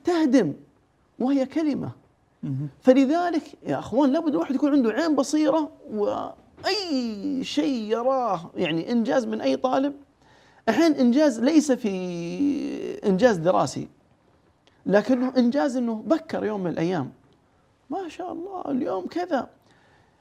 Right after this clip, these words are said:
Speaker 1: نثني أو نثني على أبسط الإنجازات. أختم ب-،
Speaker 2: نعم.
Speaker 1: أي بشيء. كنت مرة في، رحت نادي رياضي. في أول أسبوع،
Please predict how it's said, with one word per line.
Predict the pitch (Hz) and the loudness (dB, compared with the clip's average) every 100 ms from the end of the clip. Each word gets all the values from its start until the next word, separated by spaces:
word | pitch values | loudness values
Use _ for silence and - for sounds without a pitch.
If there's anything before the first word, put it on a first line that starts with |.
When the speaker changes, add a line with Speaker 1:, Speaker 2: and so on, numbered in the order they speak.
| _ _ _ _ _ - | _ _ _ _ _ 0
Speaker 1:
نثني | 190 277 302 240 254 - | 4 4 4 0 0 0
أو | 170 | 2
نثني | 214 247 233 269 277 | 2 0 0 -2 -2
على | 277 196 180 165 - | -4 -4 -4 -6 -4
أبسط | 285 - - 285 302 - - | -4 -4 -6 -4 -4 -6 -8
الإنجازات. | 180 147 131 123 - 143 _ - _ _ _ _ _ _ _ _ - | -4 -4 -4 -6 -10 -14 _ -20 _ _ _ _ _ _ _ _ 2
أختم | 370 - - 220 | 2 2 -4 -4
ب-، | 180 | 0
Speaker 2:
نعم. | 160 151 135 90 - - _ - | 4 4 2 -2 -8 -20 _ -4
Speaker 1:
أي | 185 | -2
بشيء. | 180 180 - 202 208 - _ _ _ _ | 2 0 2 0 -2 -12 _ _ _ _
كنت | 262 233 | 0 2
مرة | 277 247 | 2 2
في، | 214 214 190 - - - - - - 104 - - - - | 0 -2 -2 -4 -6 -8 -8 -8 -10 -10 -12 -12 -14 -6
رحت | 220 - 196 | -4 -4 0
نادي | 202 139 135 | 0 2 4
رياضي. | 139 156 127 107 - _ _ _ _ _ _ _ _ _ _ | 4 4 2 -2 -10 _ _ _ _ _ _ _ _ _ _
في | 220 214 | -2 0
أول | 285 226 | 2 0
أسبوع، | 151 175 185 175 | 0 -4 -6 -6